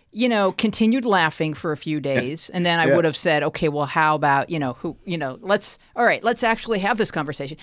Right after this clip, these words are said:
Speaker 1: So how, how does that come to be where Sean Penn says, or someone says,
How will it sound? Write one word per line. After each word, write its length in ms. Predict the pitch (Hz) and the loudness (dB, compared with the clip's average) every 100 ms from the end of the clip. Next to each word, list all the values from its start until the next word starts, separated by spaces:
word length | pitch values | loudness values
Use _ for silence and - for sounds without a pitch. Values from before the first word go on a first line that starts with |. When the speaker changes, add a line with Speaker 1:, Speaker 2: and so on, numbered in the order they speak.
| - - | -20 -6
Speaker 1:
So 220 | - 269 | 0 0
how, 300 | - 320 381 - - | 0 -2 -2 -6 -8
how 200 | - 381 480 | 0 2 2
does 100 | - | 2
that 320 | 247 247 - _ _ - | 2 2 -4 _ _ -10
come 300 | - 240 233 | -2 0 2
to 100 | 202 | 0
be 220 | 160 214 | 0 0
where 140 | 185 160 | 0 -2
Sean 280 | 214 208 202 | -2 -2 -4
Penn 280 | 202 202 | -4 -4
says, 500 | 196 160 139 135 - - _ - | -4 -4 -4 -4 -8 -12 _ -6
or 80 | 175 | -2
someone 340 | - 285 254 180 | 2 4 4 2
says, 560 | - 123 127 147 - | 0 -2 -4 -8 -10